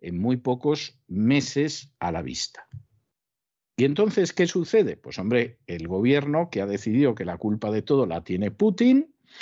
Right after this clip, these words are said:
pues va a permitir el racionamiento en los supermercados. Esto es verdaderamente tremendo. Como hay gente que se ha muerto en masa, gente muy mayor,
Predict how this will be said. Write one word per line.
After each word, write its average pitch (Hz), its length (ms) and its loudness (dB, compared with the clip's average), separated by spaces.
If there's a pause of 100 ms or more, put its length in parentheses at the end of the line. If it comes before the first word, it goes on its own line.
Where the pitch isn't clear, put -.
(340)
pues 110 240 2
va 139 140 2
a - 80 -2
permitir 175 800 0
el - 160 -6
racionamiento 143 1160 0
en 101 240 -2
los 131 200 2
supermercados. 78 760 -12 (1300)
Esto 165 640 0 (260)
es 123 280 0
verdaderamente 98 720 -2
tremendo. 147 480 -4 (460)
Como 104 240 -4
hay 127 140 0
gente 135 260 0
que 117 80 2
se 127 80 -4
ha 110 40 0
muerto 123 540 0 (1040)
en 101 120 0
masa, 120 420 0
gente 110 320 -6
muy 107 160 -2
mayor, 107 500 0